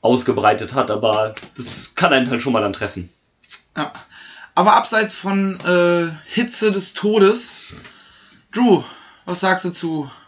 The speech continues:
Speaker 2: Superstars of Wrestling zweitausendneunzehn?
Speaker 1: Ähm, ja, ich fand's gut.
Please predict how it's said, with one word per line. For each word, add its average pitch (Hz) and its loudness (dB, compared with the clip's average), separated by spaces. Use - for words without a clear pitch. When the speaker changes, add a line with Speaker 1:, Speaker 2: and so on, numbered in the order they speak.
Speaker 2:
Superstars 175 -2
of 165 -10
Wrestling 165 -4
zweitausendneunzehn? 151 -6
Speaker 1:
Ähm, 143 4
ja, 190 4
ich - 0
fand's 135 -4
gut. 175 2